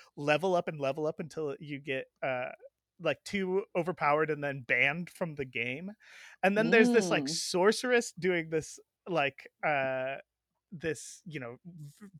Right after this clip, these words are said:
Speaker 1: jour-, journey for orbs, but she bands together with the bad guy in the video game in order to wreck the video game to make sure that there's no sequels again. It's just this sort of, like, super,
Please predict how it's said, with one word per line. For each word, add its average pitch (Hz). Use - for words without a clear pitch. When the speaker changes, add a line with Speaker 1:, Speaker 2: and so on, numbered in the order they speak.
Speaker 1:
jour-, 220
journey 208
for 190
orbs, 185
but -
she 208
bands 175
together 190
with 165
the 139
bad 151
guy 180
in 165
the 214
video 220
game 233
in 170
order 175
to 190
wreck 151
the 202
video 165
game 156
to -
make 185
sure 190
that 175
there's 156
no 135
sequels 190
again. 214
It's -
just -
this 311
sort 277
of, 240
like, 233
super, 220